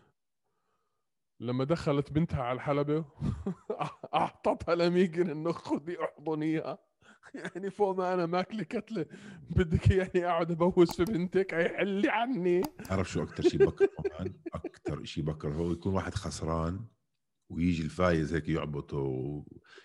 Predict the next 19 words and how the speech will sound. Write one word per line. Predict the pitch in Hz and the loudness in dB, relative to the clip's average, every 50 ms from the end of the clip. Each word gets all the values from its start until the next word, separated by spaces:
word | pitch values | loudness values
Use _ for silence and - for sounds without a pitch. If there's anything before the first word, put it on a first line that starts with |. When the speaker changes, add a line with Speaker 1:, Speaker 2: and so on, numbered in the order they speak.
| - | -12
Speaker 1:
يحسس | 101 - - 151 151 - 151 139 120 | -10 -8 -8 -8 -8 -8 -8 -6 -4
عليه، | 117 127 139 139 135 131 131 127 127 | -4 -2 -2 -2 -2 -2 -2 -2 -2
"وأنت | 123 120 120 120 135 147 139 - | -2 -2 -2 -2 -4 -4 -4 -6
حبيبي"، | 139 - - 131 127 131 131 131 127 120 120 120 123 | -6 -6 -6 -6 -4 -4 -2 -2 -2 -2 -2 -2 0
ويمسك | 123 131 147 156 - - 156 - 151 | 0 0 -2 -2 -4 -6 -4 2 2
إيده | 151 139 139 135 | 4 4 6 4
يرفع | 139 131 131 147 127 131 | 4 2 2 -2 -4 -2
له | 131 131 | -2 -2
إياها. | 127 127 127 127 123 123 117 110 127 156 | -2 -2 -2 -2 -2 -2 -4 -4 -2 -2
ما | 170 175 | 0 0
نحل | 160 151 - 208 180 | 0 0 0 0 2
عن | 151 175 - | 2 2 2
أنت | 233 240 214 - | 2 2 4 4
ك-، | 190 - 180 196 | 2 2 2 0
أنت | 208 202 - 151 | 2 2 2 2
لو | 139 143 156 170 | 4 4 4 4
إنك | 175 160 139 - | 4 2 0 0
أنت | - 175 - 170 | -2 -2 -2 -2
الخسران، | 147 139 - 156 135 - - 160 165 165 160 147 | -2 -2 -2 -4 -4 -2 0 2 2 2 2 0